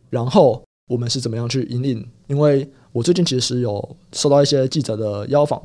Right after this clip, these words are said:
他们其实也有问这些问题。他们当然主要不是问这个啦，可是每次访问完以后，他们都会再问说：“哎，那我再私下问一下，那，那个乌俄战争啊，你们怎么看？”这样子。<laughs> 好，那我们就直接在 Pocket 上面聊这样子。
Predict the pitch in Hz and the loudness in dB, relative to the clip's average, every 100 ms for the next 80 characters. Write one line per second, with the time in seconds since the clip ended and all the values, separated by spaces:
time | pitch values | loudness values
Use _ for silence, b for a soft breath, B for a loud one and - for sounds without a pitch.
0 | - - 127 113 113 117 110 123 113 117 | -10 -8 -6 -6 -4 -2 -2 -2 -2 0
1 | 117 113 - - _ - 208 180 - 196 | -2 -2 -8 -12 _ 2 4 4 4 4
2 | 160 160 - 151 131 135 127 120 113 98 | 4 2 0 2 2 0 -2 -2 -4 -8
3 | - _ _ - 113 131 123 123 110 151 | -12 _ _ -8 -4 -2 -2 -4 -2 0
4 | 135 123 - - 131 165 139 127 143 147 | 0 -2 -6 -4 0 2 2 4 4 4
5 | - - _ _ - 127 131 123 127 120 | 2 -16 _ _ -4 -2 0 0 0 -2
6 | 117 139 131 127 123 135 139 151 131 123 | -4 -2 -2 -2 -2 -4 -2 -2 0 -2
7 | 107 123 110 _ _ - 156 139 139 143 | -4 -6 -8 _ _ -2 -2 0 2 2
8 | 135 139 120 117 139 127 113 107 107 117 | 2 0 -2 -2 -2 -2 -4 -8 -6 -8
9 | - - 113 113 123 127 214 - 139 - | -6 -8 -8 -4 2 6 8 8 8 8
10 | - - 190 156 170 - 277 - 170 - | 8 10 8 8 6 6 6 4 2 0
11 | 135 147 151 131 135 156 143 147 156 175 | 2 6 6 6 4 4 6 6 6 6
12 | 160 156 135 107 120 120 120 | 6 6 4 2 0 -4 -6